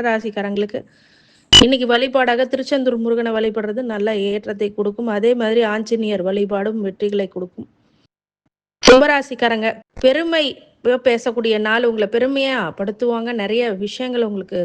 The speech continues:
சாதகமாகவே அமையும் அப்படின்னு சொல்லலாம். யோக பலனா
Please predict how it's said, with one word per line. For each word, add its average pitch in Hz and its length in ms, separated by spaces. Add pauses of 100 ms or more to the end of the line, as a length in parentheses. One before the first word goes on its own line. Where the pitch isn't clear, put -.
சாதகமாகவே 214 720 (140)
அமையும் 208 380
அப்படின்னு 196 340
சொல்லலாம். 202 380 (680)
யோக 262 300
பலனா 220 380